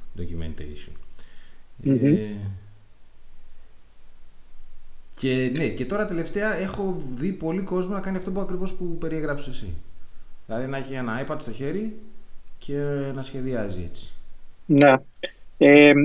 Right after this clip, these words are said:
Speaker 2: ναι, γιατί κοίταξε, το, το, με τη U M L, ρε παιδί μου, δεν, ήταν το κλασικό αυτό ότι, ξέρεις τι, θα εκφράσεις το σύστημα, ο, ε, σε μεγάλη λεπτομέρεια, ακολουθώντας ένα notation, το οποίο είναι,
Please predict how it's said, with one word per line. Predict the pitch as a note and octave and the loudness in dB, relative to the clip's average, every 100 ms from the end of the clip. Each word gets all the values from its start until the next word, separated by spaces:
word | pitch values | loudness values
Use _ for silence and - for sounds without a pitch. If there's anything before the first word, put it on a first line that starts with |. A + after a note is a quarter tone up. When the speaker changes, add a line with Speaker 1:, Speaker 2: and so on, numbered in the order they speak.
| D#3 | 8
Speaker 2:
ναι, | D#3+ G3 | 10 10
γιατί | C3+ C#3 F3+ | 10 8 8
κοίταξε, | F3+ A3 - C3+ | 8 6 6 6
το, | - C3+ B2+ B2+ | 10 10 10 8
το, | - C3+ - - - - | 4 2 2 -4 -4 2
με | C3+ | 4
τη | A#2+ A#2 | 6 10
U | D3+ | 10
M | E3+ E3+ | 12 10
L, | F3 | 10
ρε | E3 | 10
παιδί | C#3 | 8
μου, | E3 | 8
δεν, | F3+ F3+ | 8 10
ήταν | F3 D#3+ F3+ | 8 10 8
το | F3+ | 8
κλασικό | D#3 C#3+ C#3+ C3 D#3+ | 8 8 6 6 6
αυτό | D3 - | 8 6
ότι, | D#3+ - | 6 4
ξέρεις | - D#3 | 2 4
τι, | F3 | 6
θα | - | 8
εκφράσεις | C3 - - D3+ - - | 6 8 8 8 6 4
το | D3+ | 6
σύστημα, | - D3+ - D#3 D3 C3 - | 8 6 6 4 6 4 2
ο, | - C#3 C#3 D3+ | 6 8 10 10
ε, | C#3 B2+ C#3 C3+ - D3+ - - | 8 6 -4 -8 -8 -8 -2 0
σε | D#3+ - | 2 4
μεγάλη | C3+ B2 C#3 D3 | 8 10 12 12
λεπτομέρεια, | D3+ - C3+ A#2+ B2+ C#3 C#3+ | 10 8 6 6 8 10 10
ακολουθώντας | C#3 C#3 A#2+ D3 C#3 | 8 8 8 6 6
ένα | C#3 C#3 | 6 6
notation, | C3+ - - C3 C3+ C3+ | 6 6 8 10 8 6
το | B2 | 4
οποίο | A2+ C3 | 6 6
είναι, | C3 C3+ B2+ | 8 6 2